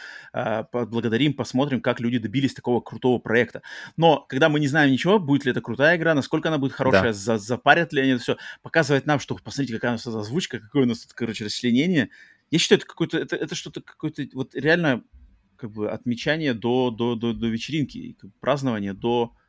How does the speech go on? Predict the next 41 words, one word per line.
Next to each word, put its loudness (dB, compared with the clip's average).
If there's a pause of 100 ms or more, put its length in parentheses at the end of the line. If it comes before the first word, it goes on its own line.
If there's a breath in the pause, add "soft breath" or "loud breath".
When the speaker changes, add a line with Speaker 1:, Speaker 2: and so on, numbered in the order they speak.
(300)
Speaker 1:
факта. -2
И -10
мне 0
это -4
не 0
очень 2
Speaker 2:
Мгм. 4
Speaker 1:
нравится. 2
Поэтому 0
я 4
Speaker 2:
Хм. 4
Speaker 1:
когда 4
увидел 2
это, 0 (320 soft breath)
я 4
включил, 0
я -10
чё-то -8
тыкнул -2
на -2
Ютубе, -2
посмотреть, -8
что -6
они -8
там -6
говорят. -4
Ага, -2
по-, -8
вижу, -2
они -2
опять -10
показывают. -10 (360 loud breath)
Айзек 2
будет -4
дышать -6
так, -2
там -8
чё-то -10
в -4
оригинальной 2
игре 0